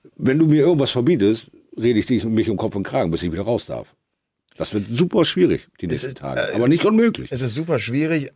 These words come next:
Speaker 2: aber es darf ja nicht dazu kommen, dass Politiker diese Pandemie nutzen, um sich selber zu profilieren.
Speaker 1: Ja,
Speaker 2: Und
Speaker 1: gerne.
Speaker 2: genau das passiert.
Speaker 1: Aber das hätten wir schon vor drei, äh, neun Monaten an-, ansprechen müssen,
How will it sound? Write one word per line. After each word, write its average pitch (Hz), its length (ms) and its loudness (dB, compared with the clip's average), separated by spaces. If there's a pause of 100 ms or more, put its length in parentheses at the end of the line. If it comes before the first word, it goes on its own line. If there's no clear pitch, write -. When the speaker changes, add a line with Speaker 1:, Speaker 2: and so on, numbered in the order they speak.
(140)
Speaker 2:
aber 117 240 -2
es 110 100 -6
darf 123 260 -2
ja 139 80 -2
nicht 123 220 -6
dazu 127 320 -2
kommen, 143 540 -4
dass 113 220 -6
Politiker 139 800 -6
diese 110 260 -6
Pandemie 117 720 -6
nutzen, 147 560 -4
um 120 180 -8
sich 110 160 -4
selber 127 280 0
zu 131 120 -8
profilieren. 120 560 0
Speaker 1:
Ja, 120 180 2
Speaker 2:
Und 85 60 -4
Speaker 1:
gerne. 131 240 4
Speaker 2:
genau 135 140 4
das 135 160 0
passiert. 160 380 -6
Speaker 1:
Aber 113 140 2
das 85 160 0
hätten 139 200 0
wir 151 80 2
schon 151 140 2
vor 135 120 2
drei, 127 360 2
äh, 135 40 2
neun 139 220 2
Monaten 123 280 0
an-, 78 280 -4
ansprechen 82 440 -6
müssen, 73 200 -18